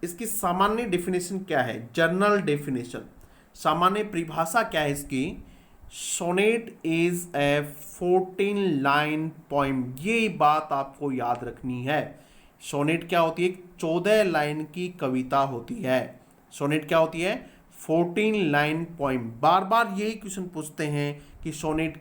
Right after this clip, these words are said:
क्या है, सोनेट में कितनी लाइन होती हैं, सोनेट कितनी लाइन हैज, ऐसा आ जाता है। सोनेट कंटेन्स, तो आपको बतानी है फोर्टीन लाइन्स। ये बात अच्छे से याद कर लीजिएगा। उसके बाद देखिएगा, ये जो चौदह लाइन है ये लिखी होनी चाहिए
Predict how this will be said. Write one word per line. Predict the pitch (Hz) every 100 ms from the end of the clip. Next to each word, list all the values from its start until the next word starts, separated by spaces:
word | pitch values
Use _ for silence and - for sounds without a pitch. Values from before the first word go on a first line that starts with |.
| -
क्या | 165
है, | 165 160 156 151
सोनेट | - 143 143
में | 143
कितनी | 139 139 185
लाइन | 180 160
होती | 147 143 143
हैं, | 147 147 143 143 - -
सोनेट | - 151 151 156 151
कितनी | 147 202 208
लाइन | 190 175 170
हैज, | 135 143 151 151 147 147 -
ऐसा | 143 143
आ | 160
जाता | 156 151
है। | 151 151 151 147 - -
सोनेट | - 147 160 156
कंटेन्स, | - 147 147 165 165 -
तो | 220
आपको | 220 -
बतानी | 160 151 151 165
है |
फोर्टीन | 170 - 143 143 143 151
लाइन्स। | 143 127 117 117 - 151
ये | 165 196
बात | 170 156 156 147
अच्छे | 139 - 147
से | 147
याद | 139 127 127 -
कर |
लीजिएगा। | 123 123 127 127 127 123 - - - _ -
उसके | - -
बाद | 151 139
देखिएगा, | 139 156 135 160 208 - _ _ _
ये | 147 147 233
जो | 269
चौदह | 285 - 196 208 254
लाइन | 208 185 185
है | 165 123 - -
ये | 143 160
लिखी | 151 151 -
होनी | 262 190 185
चाहिए | 185 180 160 160 156